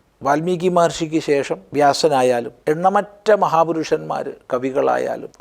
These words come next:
ഒക്കെ തന്നെ ശ്രീരാമൻ്റെ ജീവിതത്തെ ഉയർത്തി കാണിച്ചിട്ടുള്ളത് ധർമ്മവിഗ്രഹമായിട്ടാണ്. രാമൻ്റെ ജീവിതത്തിലേക്ക് നമ്മൾ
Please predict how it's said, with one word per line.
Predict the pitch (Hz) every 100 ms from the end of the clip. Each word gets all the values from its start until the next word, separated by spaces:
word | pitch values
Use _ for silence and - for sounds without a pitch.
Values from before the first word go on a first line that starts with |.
| 131
ഒക്കെ | - 220 -
തന്നെ | 135 - - _ _ _ _ _ _ _ _
ശ്രീരാമൻ്റെ | - 143 151 180 208 202
ജീവിതത്തെ | 156 160 180 180 180 180
ഉയർത്തി | 147 156 190 175
കാണിച്ചിട്ടുള്ളത് | 147 139 143 156 143 127 117 139 - _ _ _ _ _ _ _ _ _ _ -
ധർമ്മവിഗ്രഹമായിട്ടാണ്. | 113 156 196 170 147 151 143 139 - - - - _ - 175
രാമൻ്റെ | 170 190 220 233 240 180
ജീവിതത്തിലേക്ക് | 185 190 202 202 208 202 202 190
നമ്മൾ | 170 175